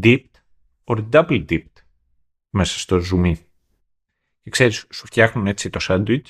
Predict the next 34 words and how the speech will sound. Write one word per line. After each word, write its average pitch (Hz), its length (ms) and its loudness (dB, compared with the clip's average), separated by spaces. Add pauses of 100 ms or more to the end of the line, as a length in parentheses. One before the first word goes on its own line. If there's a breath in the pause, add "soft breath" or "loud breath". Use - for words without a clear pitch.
στο - 220 -6
γεμίζουμε 101 500 0
όλα 95 120 2
αυτά 92 180 -6
τα 90 100 -8
οποία 87 240 0
σου - 200 -8
λέω, 98 380 0 (340)
και - 100 -14
μετά 113 220 -2
διαλέγεις 117 680 0 (460)
είτε 120 640 0
να 107 180 -4
το 104 140 -2
βουτήξουν, 98 520 0
ξέρεις, - 240 -2
από - 100 -8
τη 98 80 -4
μία 104 180 2
άκρη 101 200 -4
και - 100 -2
από 95 80 -6
την 90 180 -2
άλλη, 90 300 2
να 87 160 0
βραχεί 90 300 -4
λιγάκι 92 320 0
το - 120 -10
ψωμί 95 540 -2
μέσα 90 320 -4
στο - 200 -4
ζωμό, 90 480 0 (400 loud breath)
είτε - 240 -10 (120)
μπλουμ, 120 720 2